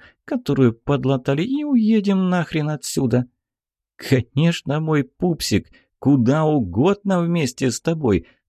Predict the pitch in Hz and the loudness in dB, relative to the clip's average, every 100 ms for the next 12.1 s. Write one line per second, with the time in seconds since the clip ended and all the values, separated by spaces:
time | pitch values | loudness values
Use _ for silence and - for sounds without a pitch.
0 | _ 127 117 120 113 107 107 127 117 90 | _ -2 0 2 2 2 -2 -2 -4 -4
1 | - 120 131 135 107 117 147 120 - - | -4 -2 -2 -2 -2 -4 -4 -4 -6 -6
2 | 214 185 - 104 85 76 - _ - 123 | -4 -4 -2 -2 0 -4 -8 _ 0 2
3 | 101 - 107 101 95 - 113 - - - | 2 0 0 0 -2 -2 -2 -2 -4 -6
4 | - - - - - _ _ _ _ _ | -6 -4 -2 -2 -6 _ _ _ _ _
5 | 269 202 - 113 196 - 302 254 143 127 | -2 0 0 -2 -2 -2 0 0 0 0
6 | 120 123 110 98 - - 214 320 104 - | 2 2 2 0 -4 -6 -4 -2 -2 -4
7 | 117 120 110 110 101 _ _ _ - - | 0 2 4 2 0 _ _ _ -6 0
8 | 135 110 101 107 110 120 117 - 226 156 | 2 2 2 0 0 2 2 0 -2 -4
9 | - - 143 131 123 - 135 - 202 - | -6 -4 0 2 0 -2 -6 -2 -2 2
10 | 107 - 101 107 - 127 139 135 147 202 | 0 0 -2 -2 -2 -2 -2 -2 -2 0
11 | 214 175 214 302 - 254 - 160 127 113 | 0 0 -2 -4 -2 0 0 -2 2 0